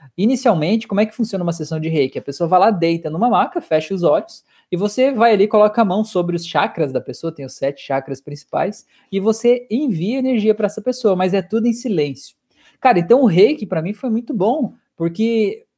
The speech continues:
é, é muito mais fácil, você não precisa falar com a pessoa, você não precisa falar de trauma, você não precisa reescrever, não precisa fazer reframing, né? Você não precisa, a pessoa não precisa te falar nada, ela só chega lá, deita, fica em silêncio, você fica em silêncio também,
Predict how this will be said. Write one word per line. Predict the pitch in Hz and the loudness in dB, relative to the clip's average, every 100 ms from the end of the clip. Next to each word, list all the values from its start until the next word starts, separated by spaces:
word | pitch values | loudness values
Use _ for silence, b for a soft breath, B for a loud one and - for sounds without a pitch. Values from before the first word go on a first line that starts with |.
| - | -8
é, | 151 - 156 | -6 -2 -2
é | |
muito | 165 220 285 | -2 -2 -2
mais | 254 220 | -2 2
fácil, | 175 - | 2 2
você | |
não | 165 | -2
precisa | 170 185 208 247 208 - B _ | -4 -4 0 2 2 0 B _
falar | - 156 160 180 | 0 4 4 0
com | |
a | 151 | -4
pessoa, | - - 143 | -8 -8 -10
você | |
não | 147 | -8
precisa | 160 | -10
falar | 170 170 | -4 -2
de | 170 170 | -2 -4
trauma, | - 139 151 147 | -2 2 2 0
você | 131 | -8
não | 147 | -16
precisa | - 160 175 | -14 -10 -6
reescrever, | 160 170 175 156 123 147 | -6 -6 -6 -6 -4 -6
não | 147 | -6
precisa | - 156 | -10 -10
fazer | 156 147 | -8 -8
reframing, | 156 160 - 151 165 143 | -8 -10 -6 -6 -4 -6
né? | 160 b b | -6 b b
Você | _ 175 | _ -8
não | |
precisa, | 170 190 226 196 - - | -4 2 4 4 2 -4
a | 151 | -2
pessoa | 170 196 | 0 -2
não | 254 | -2
precisa | 233 233 | -2 -6
te | - | -8
falar | - 180 175 | -4 0 2
nada, | 160 131 139 | 2 0 -2
ela | |
só | 147 247 | -2 -4
chega | 339 262 | -2 0
lá, | 269 | 0
deita, | 370 175 226 320 349 | 0 2 4 4 0
fica | 320 214 202 | -6 -10 -10
em | |
silêncio, | 170 165 185 294 196 | -10 -6 -6 -6 -10
você | 170 185 | -10 -10
fica | 170 175 | -10 -12
em | |
silêncio | 170 165 170 | -10 -10 -10
também, | 156 165 254 | -8 -8 -8